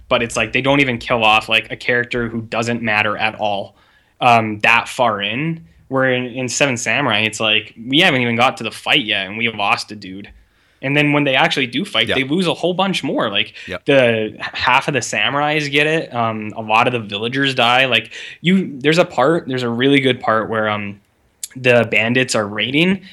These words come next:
Speaker 1: and, uh, they bust into, uh, where all the women and children are staying.
Speaker 2: Yes.
Speaker 1: And you see, like, you see a bunch of ladies get, like, pegged off with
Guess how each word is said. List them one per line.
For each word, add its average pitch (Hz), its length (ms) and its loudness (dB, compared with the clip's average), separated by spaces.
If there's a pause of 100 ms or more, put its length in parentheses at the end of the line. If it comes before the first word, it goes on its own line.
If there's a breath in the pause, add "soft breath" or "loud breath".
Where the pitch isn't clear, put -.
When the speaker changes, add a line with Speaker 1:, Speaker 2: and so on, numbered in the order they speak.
(160 loud breath)
Speaker 1:
and, 120 180 2
uh, 117 140 6
they 117 160 4
bust 113 400 0
into, 113 580 -2
uh, 104 300 -2
where 117 180 2
all 110 120 2
the 113 100 0
women 110 280 -2
and 104 100 -4
children 120 360 0
are 156 60 4
staying. 202 500 0
Speaker 2:
Yes. 98 220 -6
Speaker 1:
And 135 100 2
you 143 120 4
see, 135 260 2
like, 117 340 0 (360 soft breath)
you 147 120 0
see 156 400 4
a 135 100 -2
bunch 117 280 2
of 117 100 0
ladies 110 440 2
get, 107 200 -6
like, 101 340 -2 (100)
pegged 131 360 2
off 117 200 4
with 117 140 -2